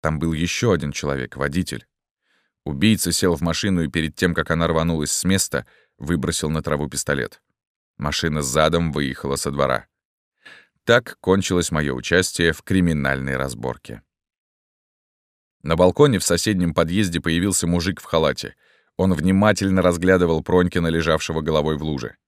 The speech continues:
Где-то близко закричала женщина, так громко,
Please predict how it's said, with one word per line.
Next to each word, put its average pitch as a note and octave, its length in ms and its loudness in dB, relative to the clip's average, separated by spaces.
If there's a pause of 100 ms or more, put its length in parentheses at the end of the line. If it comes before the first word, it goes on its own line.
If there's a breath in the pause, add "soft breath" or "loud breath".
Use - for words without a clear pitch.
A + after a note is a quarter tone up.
(400 soft breath)
Где-то F2 400 2
близко G2 420 2
закричала F#2 520 2
женщина, E2+ 520 0
так A2+ 340 2
громко, G#2+ 540 2